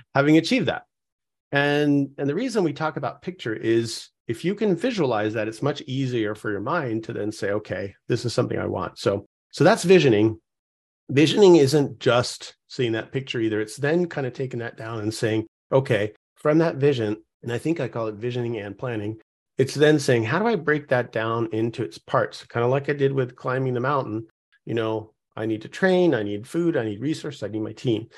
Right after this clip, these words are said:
So that's the other part of visioning, is being able to say, "To get to that, I need to break that down." And now let's shift gears to a cybersecurity program, if you will, uh, and say that, you know, you're,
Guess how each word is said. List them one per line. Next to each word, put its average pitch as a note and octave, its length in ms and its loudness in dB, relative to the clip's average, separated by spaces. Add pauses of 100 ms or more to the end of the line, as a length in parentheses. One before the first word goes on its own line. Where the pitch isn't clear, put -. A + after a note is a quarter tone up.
(280)
So - 160 -6
that's G3+ 220 2
the G3+ 100 4
other E3+ 100 2
part D#3 220 4
of C3 80 2
visioning, C3+ 340 4
is A2 100 -2
being A#2+ 180 0
able C3+ 160 0
to C3 80 -4
say, A2 460 -2 (400)
"To D#3 140 -6
get D3 340 -8
to B2+ 160 -4
that, F#2+ 440 -8 (400)
I C#3 140 2
need C#3 140 4
to B2 60 -2
break A2+ 220 2
that D#2+ 160 -6
down." D2+ 240 -8 (280)
And B2+ 260 -2
now D3 180 2
let's E3+ 460 0
shift - 240 -2
gears A#2+ 340 -2
to A2+ 380 -2
a G#2+ 40 0
cybersecurity C3+ 640 -6
program, A#2+ 480 -2
if G#2 160 -8
you G#2+ 100 -6
will, G#2+ 320 -6 (360)
uh, G#2 440 -2
and A#2 240 2
say B2 400 2
that, A2+ 220 2
you A#2+ 100 -4
know, A2 120 0
you're, C3 420 0